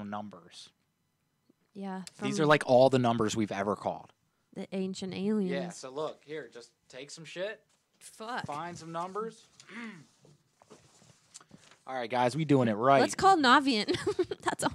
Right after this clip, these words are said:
Speaker 2: here.
Speaker 1: Navient's on there? Fuck no. We don't need to talk to those goons. Um, Hawaii Vape Shop. Let's
Speaker 2: Let's
Speaker 1: do
Speaker 2: call
Speaker 1: that.
Speaker 2: this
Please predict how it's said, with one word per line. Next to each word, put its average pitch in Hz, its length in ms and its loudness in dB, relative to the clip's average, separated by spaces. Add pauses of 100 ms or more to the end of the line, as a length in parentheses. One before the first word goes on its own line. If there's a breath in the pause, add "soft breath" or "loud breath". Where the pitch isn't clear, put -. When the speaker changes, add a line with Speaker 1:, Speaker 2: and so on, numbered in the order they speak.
Speaker 2:
here. - 240 -4 (140)
Speaker 1:
Navient's 143 600 6
on 190 200 6
there? 185 180 4 (240)
Fuck 185 320 4
no. 104 280 0
We 120 80 4
don't 123 120 0
need 113 140 -2
to 104 60 -10
talk 110 280 2
to 113 60 -6
those 98 200 -4
goons. 107 440 0 (760 soft breath)
Um, 139 800 2
Hawaii 147 500 6
Vape 160 280 8
Shop. 92 400 4
Let's 110 200 2
Speaker 2:
Let's - 80 -8
Speaker 1:
do 131 60 6
Speaker 2:
call - 140 8
Speaker 1:
that. 123 160 6
Speaker 2:
this - 200 0